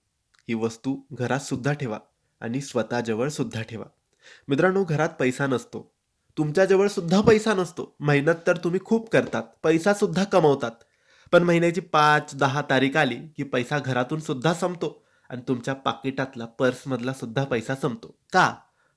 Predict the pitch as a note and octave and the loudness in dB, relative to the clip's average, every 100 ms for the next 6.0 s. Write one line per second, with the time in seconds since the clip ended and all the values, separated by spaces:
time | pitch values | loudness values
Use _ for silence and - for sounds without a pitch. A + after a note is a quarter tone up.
0 | _ B2 C3+ C3 C3+ D3+ C3+ C#3 D#3+ D#3+ | _ -8 -4 -6 -6 -4 -2 -2 -2 -4
1 | G3 - _ _ _ _ _ _ _ B2+ | -4 -12 _ _ _ _ _ _ _ -6
2 | A#2+ E3 F3 F#3 - - _ _ _ G3 | 0 2 2 -2 -8 -16 _ _ _ 4
3 | B3 A#3 - - _ _ _ - D#3 F3+ | 4 2 -10 -16 _ _ _ 2 6 6
4 | F3+ F#3+ F#3+ F3 E3 D3+ C3 F#3+ A#3+ G#3+ | 4 -2 -2 -2 -6 -6 -2 0 0 2
5 | G#3 F#3+ F3+ D#3+ C3+ C3 A#2 A2+ A2+ _ | 4 2 2 -2 0 -2 -2 -6 -10 _